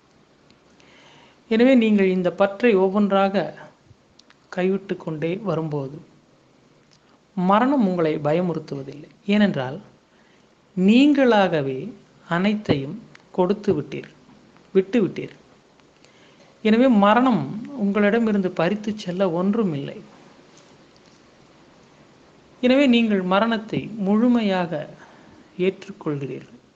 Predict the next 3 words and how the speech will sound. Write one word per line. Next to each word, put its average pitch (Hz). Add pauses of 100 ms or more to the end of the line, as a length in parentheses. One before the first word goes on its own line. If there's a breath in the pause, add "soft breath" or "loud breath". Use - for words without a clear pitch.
(220)
மரணத்தை 175
வரவேற்கிறீர்கள். 156 (3250)
எனவே 233